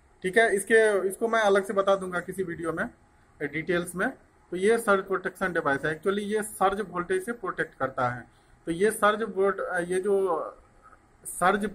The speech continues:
protection device है, इसका connection जो ये एमसीसीबी है, इसके output से connect किया हुआ है, तीनों phase और neutral, एल वन, एल टू, एल थ्री और neutral, और ऊपर इसमें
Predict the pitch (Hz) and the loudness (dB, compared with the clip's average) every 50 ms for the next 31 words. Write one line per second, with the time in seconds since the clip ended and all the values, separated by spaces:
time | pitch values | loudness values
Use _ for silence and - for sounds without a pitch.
0 | - - 180 185 185 - 180 170 - - 196 190 180 170 160 139 147 156 170 165 | -6 -2 0 0 0 0 -2 -6 -4 -4 -2 0 0 0 2 2 2 0 0 -2
1 | - 165 156 175 185 - - - - 202 196 - - 170 170 170 180 - - - | -2 0 0 0 -2 -4 -6 -2 0 0 0 0 0 -2 -2 -4 -6 -8 -4 -2
2 | 214 196 233 262 - - _ _ _ _ _ _ _ - 156 165 185 185 190 202 | -2 0 -2 -4 -8 -12 _ _ _ _ _ _ _ -8 -4 -2 0 2 4 4
3 | 214 208 - - 175 185 190 190 190 - 190 - - 208 190 202 202 180 165 180 | 4 4 2 -2 -2 -2 -2 -2 -4 -4 -4 -4 -4 -4 -4 0 2 2 4 4
4 | 208 196 - 196 190 - - - 226 - - - 170 185 202 202 - - 226 233 | 2 0 -2 -4 -8 -6 -4 -2 -2 -2 -2 -2 0 0 0 -2 -4 -10 -12 -10
5 | 208 - - 170 180 220 262 - - _ _ _ _ _ _ _ _ _ - 175 | -8 -4 0 2 2 2 0 -2 -8 _ _ _ _ _ _ _ _ _ 2 2
6 | 180 190 196 190 - - 190 196 185 180 170 185 196 214 208 208 - 196 190 196 | 4 4 2 -2 -4 0 2 4 4 4 6 4 4 4 4 0 -4 -6 -4 -4
7 | 202 190 - - 180 190 214 214 - - 175 175 175 165 165 165 165 160 160 156 | -6 -6 -6 -2 0 2 2 2 0 -2 -2 -2 -2 -2 -2 -4 -6 -4 -2 -2
8 | 143 120 113 - - _ _ _ _ _ _ _ _ _ _ _ _ _ _ - | -2 -2 -2 -8 -18 _ _ _ _ _ _ _ _ _ _ _ _ _ _ -10
9 | 143 151 165 180 202 208 202 190 185 190 180 214 202 196 190 190 196 196 208 196 | -4 -2 0 2 2 2 2 0 0 -2 -2 0 0 0 0 -2 -2 -2 0 2
10 | 170 160 156 156 156 156 151 139 127 123 120 - _ _ _ _ _ _ _ - | 2 2 2 0 -2 -2 -2 -2 -4 -4 -6 -12 _ _ _ _ _ _ _ 2
11 | 165 180 180 - - 190 180 - 214 214 208 208 196 - 180 185 208 247 285 285 | 2 2 2 2 -2 -4 0 2 2 4 4 2 -2 -2 -2 0 0 0 0 -2